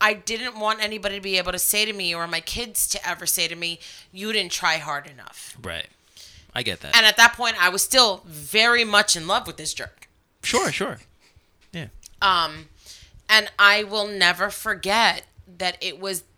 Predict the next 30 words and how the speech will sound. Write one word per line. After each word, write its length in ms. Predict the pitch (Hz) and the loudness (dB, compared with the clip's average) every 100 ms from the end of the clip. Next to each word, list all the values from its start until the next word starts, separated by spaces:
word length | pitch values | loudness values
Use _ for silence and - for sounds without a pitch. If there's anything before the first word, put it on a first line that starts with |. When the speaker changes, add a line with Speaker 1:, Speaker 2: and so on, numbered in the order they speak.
| _ _ | _ _
Speaker 1:
the 380 | - 208 202 202 - - | -10 -6 -6 -8 -4 2
afternoon 840 | 202 220 - 254 254 208 185 180 | 2 2 -6 -10 -6 -6 -6 -10
before 720 | 185 185 - 226 233 226 170 170 | -12 -12 -12 -12 -6 0 0 0
the 180 | 165 | -4
divorce 540 | 180 175 139 165 226 - | -6 -6 -4 -2 0 0
hearing. 380 | 180 156 110 - - - _ | -2 -4 -6 -12 -20 -20 _
Speaker 2:
Mm-hmm. 260 | - 113 92 - _ _ _ _ - - - _ _ - - - | -20 -18 -18 -20 _ _ _ _ -20 -20 -20 _ _ -20 -8 -2
Speaker 1:
And 760 | 202 190 185 180 180 180 165 - _ | 0 2 0 -2 -8 -14 -18 -20 _
we 200 | 190 214 | -10 -4
had 240 | 214 208 | -2 -2
just 400 | - 180 196 - | 0 0 0 -2
left 360 | 180 170 185 - | 0 0 0 -2
my 200 | 185 165 | -4 -4
lawyer's 680 | 151 151 151 156 156 156 - | -4 -6 -4 -2 -4 -4 -8
office 580 | - 175 185 - - - | -4 -6 -6 -8 -6 -6
because 400 | - 180 202 185 | -6 -8 -4 -2
at 140 | 175 | 0
that 180 | - 214 | 2 2
point 260 | - 226 196 | 2 -6 -6
we 100 | 202 | -8
were 140 | 196 | -6
trying 440 | 196 - 196 202 220 | -4 0 4 4 4
to 140 | 208 | 0
reconcile 840 | 170 190 254 233 - 180 156 165 | 4 4 4 -2 0 4 4 2
it. 120 | 170 175 | -2 -6
And 160 | 180 | -4
I 100 | 170 165 | -4 -2
was 160 | 170 | -4
like, 220 | 180 175 | -4 -4
but 160 | - 175 | -8 -12